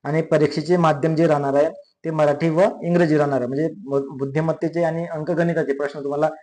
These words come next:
गणि-, म्हणजे इंग्रजीमध्ये पण आणि मराठीमध्ये पण दोन्ही माध्यमामध्ये उपलब्ध राहणार आहेत. त्यासाठी कालावधी राहणार आहे तीस. बघा या ठिकाणी, अम, अम, इंग्रजी, मराठी, सामान्य ज्ञान, बौद्धिक चाचणी असे सगळे विषयाचे मिळून एकूण शंभर प्रश्न राहणार आहेत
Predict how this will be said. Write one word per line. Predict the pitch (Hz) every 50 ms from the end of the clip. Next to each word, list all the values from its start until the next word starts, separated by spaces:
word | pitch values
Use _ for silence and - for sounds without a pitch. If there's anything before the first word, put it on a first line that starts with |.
| _ _ _ _ _ - 127 117
गणि-, | 147 147 160 160 151
म्हणजे | 147 143 139 139 139 151 147 - 165
इंग्रजीमध्ये | 151 143 147 160 156 175 175 175 165 175
पण | 175 175 185 185
आणि | 185 - 160 160 165
मराठीमध्ये | 175 175 170 160 160 165 143 147 139 135 117
पण | 127 123 123
दोन्ही | 131 147 147 156 165 180 190 - - _ _ _ -
माध्यमामध्ये | 131 139 143 156 151 151 147 156 156 190
उपलब्ध | 196 175 180 180 156 147
राहणार | 147 139 135 131 127 127 113
आहेत. | 117 110 - _ _ _ - - - 127
त्यासाठी | 147 131 - 156 151 160
कालावधी | 151 165 151 151 147 147 156 160
राहणार | 156 147 147 147 147
आहे | 156 160
तीस. | - - 185 156 135 - - - _ _ _ -
बघा | 127 151 156 170 175 - - - - - _ -
या | 139 143
ठिकाणी, | 139 156 143 170 170 175 185 190 185 - - _ _ _ _ -
अम, | - 143 143 147 160 - - - _ _ _ _
अम, | 160 156 147 147 143 147 - -
इंग्रजी, | 170 156 156 165 165 151 170 180 185
मराठी, | 175 151 147 143 147 143 143 160 170 180
सामान्य | 175 - 151 143 147 151 156 151
ज्ञान, | 143 139 151 151 160 170 175 160 151
बौद्धिक | 160 170 156 165 156 135 -
चाचणी | 135 120 - 120 113
असे | 120 - - 117
सगळे | - - 156 143 139 165 175 170
विषयाचे | 165 147 - 165 151 143 156 160
मिळून | 156 160 160 165 143 117 - _ _ _ _ -
एकूण | 139 139 139 165 175 180 180 190
शंभर | - - 160 147 147 151 156 185 196
प्रश्न | 190 180 170 - -
राहणार | 160 151 143 139 139 139 127 127
आहेत | 135 147 170